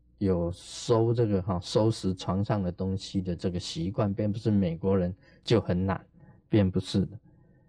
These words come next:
所以我觉得说，确实人人不同，确实每一个人的生活习惯不一样，所以你度化众生要用很多的方法去度化众生的，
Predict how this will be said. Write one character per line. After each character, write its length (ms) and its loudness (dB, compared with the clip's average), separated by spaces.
所 240 6
以 60 8
我 200 6
觉 220 4
得 160 4
说， 260 2
确 260 2
实 300 0
人 340 -2
人 240 0
不 140 -4
同， 260 -4
确 240 2
实 340 0
每 360 0
一 40 0
个 160 2
人 220 0
的 80 -2
生 320 0
活 160 -4
习 300 -8
惯 260 -2
不 180 -2
一 200 -4
样， 200 -2
所 220 2
以 40 4
你 120 2
度 260 0
化 220 0
众 220 -4
生 200 -6
要 220 6
用 200 8
很 500 4
多 200 6
的 120 6
方 400 2
法 280 -2
去 180 2
度 260 2
化 200 2
众 240 2
生 280 0
的， 100 -8